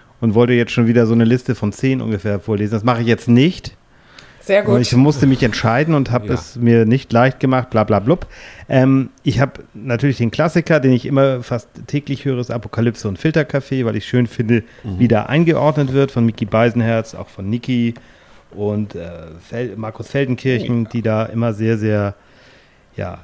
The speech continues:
Speaker 1: äh, gut, äh, das tägliche Geschehen jeden Morgen einordnen. Dann höre ich jeden Freitag sehr gerne Zärtliche Cousinen weiterhin mit Till und
Speaker 3: Mhm.
Speaker 1: Atze. Einfach, äh, sind zwei gute Typen, finde ich einfach. Und die haben immer, äh, aktuelle Themen, äh,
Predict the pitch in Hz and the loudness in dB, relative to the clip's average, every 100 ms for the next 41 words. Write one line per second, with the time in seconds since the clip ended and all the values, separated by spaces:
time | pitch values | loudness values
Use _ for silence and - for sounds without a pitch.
0 | - 104 98 104 135 - - - - 78 | -14 -12 -12 -6 -4 -4 -8 -12 -16 -16
1 | 95 92 104 110 - 123 117 113 101 104 | -16 -14 -12 -12 -4 -2 0 -2 -2 -6
2 | - 117 117 104 107 107 107 104 107 117 | -2 0 0 0 0 0 2 0 -2 -6
3 | 131 120 131 135 135 - _ _ _ _ | -6 -4 -2 -2 -2 -6 _ _ _ _
4 | _ 120 120 131 135 113 135 127 - 113 | _ -2 2 2 0 0 -4 -4 -6 -2
5 | 135 143 120 120 120 127 127 131 127 - | -2 0 -2 -2 0 2 2 2 0 -2
6 | - 131 127 107 107 - 92 117 156 139 | -6 -4 -4 -4 -6 -4 -4 0 0 2
7 | 127 127 127 120 127 123 - _ _ _ | 0 2 0 0 0 -2 -6 _ _ _
8 | _ _ - 107 101 - 131 117 101 104 | _ _ -8 -6 -4 0 2 2 -2 -2
9 | 170 - 165 156 143 113 - - 117 117 | -2 2 2 2 0 -6 -18 -8 -4 -2
10 | 117 113 101 113 110 107 98 - 123 - | -2 -4 -6 -6 -6 -12 -12 -4 -4 -6
11 | - - 113 107 120 120 - 123 101 87 | -14 -4 -4 -2 -2 -2 -2 -4 -6 -6
12 | - 92 - 95 - 104 98 104 98 120 | -12 -14 -14 -14 -12 -12 -8 -6 -6 -6
13 | 120 107 85 82 - - - 113 113 107 | -6 -8 -12 -18 -14 -14 -10 -8 -8 -6
14 | - 127 127 | -6 -4 -4